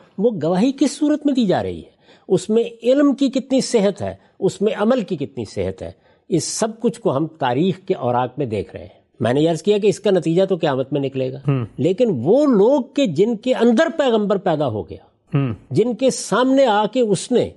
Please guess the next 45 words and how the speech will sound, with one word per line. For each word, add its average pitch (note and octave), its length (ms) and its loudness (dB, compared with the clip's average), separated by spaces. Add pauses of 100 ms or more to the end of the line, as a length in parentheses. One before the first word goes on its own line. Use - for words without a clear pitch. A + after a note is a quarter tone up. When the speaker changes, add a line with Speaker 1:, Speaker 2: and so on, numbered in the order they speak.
Speaker 1:
کھڑے A3 260 2
ہو F3 120 2
کر F#3 140 -4
دعوت D#3 360 -2
دے F#2 120 -6
دی، F2 120 -16 (540)
جن G#3+ 260 2
کو A#3+ 260 -2
اس - 180 -2
نے C4 120 4
براہ C#3 340 0
راست G3 500 0
مخاطب D#3+ 480 -2
کر A2+ 160 -4
لیا G2+ 260 -8 (360)
اور D3+ 200 0 (100)
ان A#3 200 2
کو A3+ 180 2
یہ D#3 180 2 (140)
کہا G3+ 320 0 (320)
کہ C#3+ 100 -4
میں C3 280 -2
موجود A2+ 540 0
ہوں F2 140 -8 (440)
اور C3+ 180 -2
میں C3 280 -2 (120)
انی F3+ 380 2
علی D#3 180 0 (140)
بینۃ G3 520 2
من C#3+ 140 -2 (120)
ربی، B2+ 280 0
اپنے B2+ 320 -4
رب E3+ 240 -4
کی F#3+ 100 0
طرف D3+ 240 -4
سے A#3 240 2 (260)
ایک C#3+ 220 0 (100)
واضح G3+ 720 2 (200)
نشانی D#3 480 0
لے D3+ 140 0
کر B2 140 -4
آ G2+ 120 -4
گیا G2 200 -6
ہوں، E2+ 120 -12 (360)
خدا D3+ 260 0